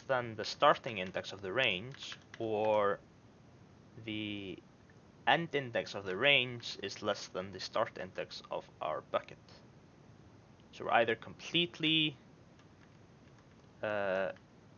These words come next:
to the left of it, in the front of it, or completely to the right of it, or behind it. Okay, if this is the case, we just do nothing.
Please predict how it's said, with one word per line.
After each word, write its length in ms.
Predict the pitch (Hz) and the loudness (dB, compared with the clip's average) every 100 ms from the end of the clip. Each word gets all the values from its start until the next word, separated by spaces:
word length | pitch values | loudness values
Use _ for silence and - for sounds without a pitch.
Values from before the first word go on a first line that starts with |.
| - - - - - - | -20 -20 -20 -20 -20 -10
to 100 | 123 | -6
the 80 | 98 | 0
left 300 | 98 - 175 | 0 0 -4
of 100 | 185 | -4
it, 100 | - - - - - - | -6 -12 -18 -20 -20 -16
in 80 | - | -10
the 60 | 95 | 0
front 360 | 127 180 - - - | 0 0 -4 -18 -12
of 120 | 196 - | -6 -6
it, 220 | - - - - - - - - - 123 | -8 -18 -20 -20 -20 -20 -20 -20 -8 -2
or 600 | 123 120 120 117 117 113 - - - - - - - - - - - | 2 4 6 6 4 0 -10 -20 -20 -20 -20 -20 -20 -20 -20 -20 -14
completely 640 | 127 110 135 - 139 120 120 | -14 -4 -2 -2 0 0 0
to 360 | - 113 110 | -6 -6 -4
the 160 | 104 101 | -4 2
right 280 | 101 92 76 | 2 2 -2
of 120 | - | -10
it, 100 | - - - - - - - - - - - - - - | -14 -16 -20 -20 -20 -20 -20 -20 -20 -20 -20 -20 -20 -8
or 200 | 87 - - - | -6 -6 -10 -18
behind 400 | - - 85 71 | -12 -8 -6 -6
it. 100 | 64 - - - - - - - - - - - - - - - - - - - - - - - - 131 | -10 -12 -20 -20 -20 -20 -20 -20 -20 -20 -20 -20 -20 -20 -20 -20 -20 -20 -20 -20 -20 -20 -20 -20 -14 -10
Okay, 240 | - 143 135 | 0 0 0
if 140 | 127 | -4
this 260 | 135 170 - | 2 2 2
is 80 | 165 | -2
the 100 | 165 | -4
case, 400 | - 156 143 - | 2 2 2 -2
we 80 | 117 | -4
just 240 | 120 - | -4 -4
do 120 | 104 | -8
nothing. 320 | 107 95 - | -6 -6 -6